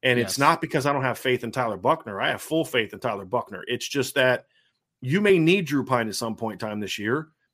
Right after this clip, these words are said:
Speaker 1: and you need to make sure that he's got some experience and opportunities under his belt. And
Speaker 2: Yep.
Speaker 1: now, does that mean I'm benching Tyler? Not benching.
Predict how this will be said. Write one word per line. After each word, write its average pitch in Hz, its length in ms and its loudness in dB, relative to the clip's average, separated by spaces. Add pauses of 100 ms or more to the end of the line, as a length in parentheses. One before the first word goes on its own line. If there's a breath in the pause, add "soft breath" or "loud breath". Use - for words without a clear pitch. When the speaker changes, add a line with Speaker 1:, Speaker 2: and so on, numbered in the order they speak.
(160)
Speaker 1:
and 131 140 2
you 190 80 4
need 185 120 2
to 160 60 0
make 151 140 2
sure 151 140 0
that 127 120 2
he's 170 280 -8
got 131 320 0
some 127 260 -4
experience 135 460 -4
and 131 100 0
opportunities 123 500 -4
under 110 180 -4
his 95 100 -10
belt. 101 400 -10 (440 soft breath)
And 113 360 4
Speaker 2:
Yep. 160 100 -12
Speaker 1:
now, 127 220 4
does 110 140 -6
that 139 180 2
mean 139 120 0
I'm 120 160 0
benching 135 400 0
Tyler? 131 260 0
Not 123 200 -6
benching. 95 360 -8